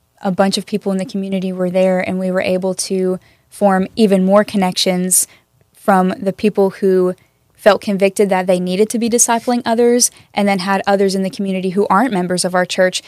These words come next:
be present and say, "I do wanna learn about God." So our members were able to step in to reach the community. So there was all these different layers of the leadership stepping up, the church members stepping up, the community getting reached. And it was all in a matter of a couple of days because people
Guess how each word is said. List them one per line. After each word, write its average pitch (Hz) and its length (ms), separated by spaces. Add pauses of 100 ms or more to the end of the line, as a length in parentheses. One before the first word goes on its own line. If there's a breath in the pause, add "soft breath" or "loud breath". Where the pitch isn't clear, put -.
(140 loud breath)
be 208 80
present 196 320
and 190 140
say, 190 220
"I 180 100
do 185 160
wanna 254 240
learn 185 140
about 180 240
God." 180 320 (260 soft breath)
So 190 220
our 185 120
members 202 380
were 190 100
able 190 220
to 185 140
step 185 340
in 180 300 (200 soft breath)
to 196 120
reach 190 160
the 196 80
community. 185 340
So 185 160
there 185 140
was 180 180
all 202 220
these 196 160
different 190 320
layers 180 380
of 175 300 (260 soft breath)
the 180 100
leadership 196 420
stepping 185 380
up, 175 240 (240 soft breath)
the 185 80
church 196 260
members 180 300
stepping 175 340
up, 170 180 (220 soft breath)
the 185 80
community 185 480
getting 175 300
reached. 165 480 (320 soft breath)
And 170 360
it 190 60
was 185 140
all 180 160
in 180 80
a 175 140
matter 175 180
of 175 100
a 175 140
couple 180 200
of 170 120
days 175 320
because 175 340
people 170 560